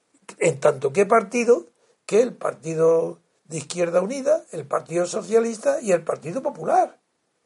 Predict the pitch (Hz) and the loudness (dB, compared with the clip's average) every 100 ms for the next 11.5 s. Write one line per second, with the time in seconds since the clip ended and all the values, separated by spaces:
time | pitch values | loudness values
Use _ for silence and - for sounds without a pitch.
0 | _ - 160 - 208 254 269 254 190 269 | _ -4 -2 0 0 0 4 6 6 4
1 | 320 311 269 214 202 185 165 170 208 262 | 0 0 4 4 4 2 2 2 4 4
2 | - - 180 240 277 254 302 233 - 180 | 4 -4 -2 -2 -4 2 2 2 -2 -2
3 | 285 349 196 - - _ _ _ _ 127 | -2 -6 -10 -14 -16 _ _ _ _ 4
4 | 156 151 131 131 208 226 208 147 151 247 | 6 6 0 0 4 6 6 4 4 4
5 | 330 311 214 226 202 151 143 139 131 143 | 4 -2 -2 0 0 -2 -8 -10 -4 -4
6 | 190 - _ _ - 147 202 320 - _ | -6 -16 _ _ 4 10 10 10 2 _
7 | _ _ 127 139 139 226 262 170 170 240 | _ _ 2 2 2 2 2 0 -4 -6
8 | 240 - - 202 - - _ - 160 - | -8 -8 -8 -8 -10 -20 _ -4 -2 -2
9 | - _ _ 226 247 240 170 160 233 254 | -8 _ _ 0 0 2 2 2 -2 -4
10 | 269 - - - 123 - _ _ _ _ | -6 -8 -10 -12 -14 -16 _ _ _ _
11 | - 180 220 160 - | -6 -4 -2 -6 -12